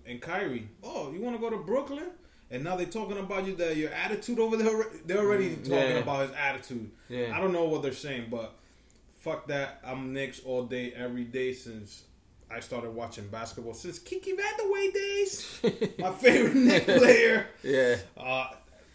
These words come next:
Speaker 2: Yeah,
Speaker 1: don't
Speaker 2: so
Speaker 1: ask me why Kiki Vandeweghe. I guess it's just,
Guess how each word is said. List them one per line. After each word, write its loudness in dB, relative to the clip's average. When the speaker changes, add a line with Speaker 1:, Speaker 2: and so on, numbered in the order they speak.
Speaker 2:
Yeah, 4
Speaker 1:
don't 6
Speaker 2:
so 4
Speaker 1:
ask 0
me 2
why 2
Kiki -8
Vandeweghe. -4
I -2
guess -4
it's -12
just, -6